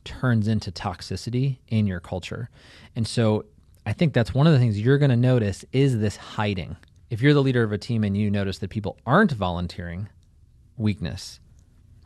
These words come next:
if they are closing their door and trying to be a little bit more reclusive,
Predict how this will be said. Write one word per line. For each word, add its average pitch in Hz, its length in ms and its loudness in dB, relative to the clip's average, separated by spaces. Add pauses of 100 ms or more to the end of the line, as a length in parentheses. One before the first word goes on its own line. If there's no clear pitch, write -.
(220)
if 110 160 -2
they 113 220 2
are 95 400 -2 (120)
closing 113 420 2
their 92 120 -2
door 87 420 -4 (600)
and 104 100 -2
trying 104 300 -2
to 98 120 -8
be 98 120 -4
a 95 80 -2
little 92 140 -2
bit 85 100 -6
more 90 160 -2
reclusive, - 720 -6